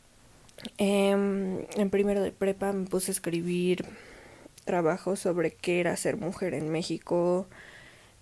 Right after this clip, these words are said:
em, el peligro que representaba, o sea, cómo la neta da miedo,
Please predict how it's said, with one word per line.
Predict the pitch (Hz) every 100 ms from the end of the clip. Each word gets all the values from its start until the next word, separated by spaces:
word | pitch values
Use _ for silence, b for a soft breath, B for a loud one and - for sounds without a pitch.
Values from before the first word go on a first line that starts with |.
| -
em, | - 185 185 180 180 180 180 196 131 95 -
el | 196
peligro | 190 185 165 170 -
que | 123
representaba, | 113 - 139 175 160 - 170 175
o | 180
sea, | -
cómo | - 180 185
la | 180
neta | - - 170
da | 175 175
miedo, | 170 175 180 175 175 190